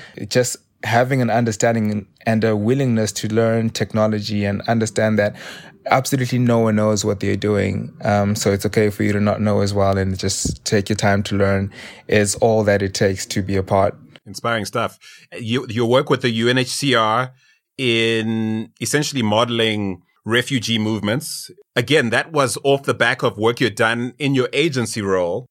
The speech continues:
Speaker 2: working for a beer brand. You know, so
Speaker 1: Yeah,
Speaker 2: again,
Speaker 1: so
Speaker 2: I, and the reason
Speaker 1: the,
Speaker 2: I raise
Speaker 1: the
Speaker 2: this, and
Speaker 1: initial
Speaker 2: I'd like you
Speaker 1: check
Speaker 2: to
Speaker 1: was
Speaker 2: sort of
Speaker 1: from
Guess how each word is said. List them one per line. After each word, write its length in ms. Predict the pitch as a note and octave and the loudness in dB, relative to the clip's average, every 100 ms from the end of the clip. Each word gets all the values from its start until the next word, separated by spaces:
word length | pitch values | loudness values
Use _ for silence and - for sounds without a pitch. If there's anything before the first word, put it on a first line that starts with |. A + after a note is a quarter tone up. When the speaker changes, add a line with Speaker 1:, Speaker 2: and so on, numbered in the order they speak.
| _ | _
Speaker 2:
working 400 | G#2+ A#2 B2+ A#2 | 0 0 0 -2
for 160 | A#2 | 0
a 60 | G2+ | 0
beer 260 | F#2+ A#2+ | 0 0
brand. 600 | A2 G2+ F#2 F#2 G#2+ A2 - _ | 2 -2 -4 -6 -8 -10 -14 _
You 120 | - B2 | -8 -4
know, 60 | |
so 200 | B2+ C#3+ | -2 0
Speaker 1:
Yeah, 340 | C3 C3+ C3 B2 | 0 2 4 4
Speaker 2:
again, 140 | A#2 C3 | 4 2
Speaker 1:
so 280 | B2+ B2 - | 2 0 0
Speaker 2:
I, 100 | C#3 | -2
and 200 | - C#3 | -2 -2
the 80 | C3+ | -2
reason 240 | C#3+ E3 | 0 0
Speaker 1:
the, 60 | C#3+ | 0
Speaker 2:
I 40 | |
raise 260 | A2+ B2+ C3+ | 0 0 0
Speaker 1:
the 80 | C3+ | 0
Speaker 2:
this, 140 | B2 | 0
and 100 | C3 | 0
Speaker 1:
initial 40 | |
Speaker 2:
I'd 80 | C3 | 0
like 100 | A#2 | 0
you 60 | C3 | 0
Speaker 1:
check 80 | B2 | -2
Speaker 2:
to 80 | |
Speaker 1:
was 60 | A#2+ | -2
Speaker 2:
sort 80 | B2+ | 0
of 40 | |
Speaker 1:
from 260 | A#2 A2+ A#2 | 0 -2 -6